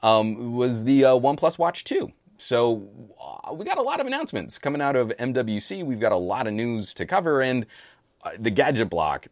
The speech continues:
is gonna be really heavy. So who wants to knock out some really depressing tech news? Hooray!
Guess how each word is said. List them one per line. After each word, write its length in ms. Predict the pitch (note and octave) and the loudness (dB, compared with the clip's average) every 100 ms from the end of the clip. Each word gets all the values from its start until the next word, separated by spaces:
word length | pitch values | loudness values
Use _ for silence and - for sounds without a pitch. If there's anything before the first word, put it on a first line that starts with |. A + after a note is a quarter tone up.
| - | -10
is 140 | F2+ | -6
gonna 140 | F2+ F#2 | -4 -2
be 120 | F2 | -2
really 280 | F2+ G2 F#2 | 0 0 2
heavy. 420 | G#2+ F#2 F2 D#2+ _ _ | 2 2 -2 -6 _ _
So 200 | - D#3+ | 2 4
who 100 | D#3 | 6
wants 320 | G#3 A3+ G#3+ - | 6 4 2 0
to 100 | E3+ | 2
knock 300 | E3 E3+ E3 | 2 2 0
out 200 | E3+ C#3 | 0 -2
some 280 | D#3 C3 A2 | -2 -2 0
really 300 | D3 D#3+ D#3+ | 2 2 2
depressing 580 | D3 - F3 E3+ F#3 | 0 2 0 2 -2
tech 300 | F#3 G#3+ A#3 | 0 0 2
news? 560 | F3+ D#3 B2+ G2 D#2+ - - | 2 2 2 0 -4 -10 -2
Hooray! 2250 | G3 G#3 G3 B3 B3 A#3 A3 G#3 F#3+ F#3 F3 E3+ D#3+ D3+ C#3 B2+ A2+ G#2 F#2 E2 C2+ A#1 | 2 4 6 8 8 8 6 4 4 4 4 4 4 4 2 2 0 0 -2 -4 -8 -14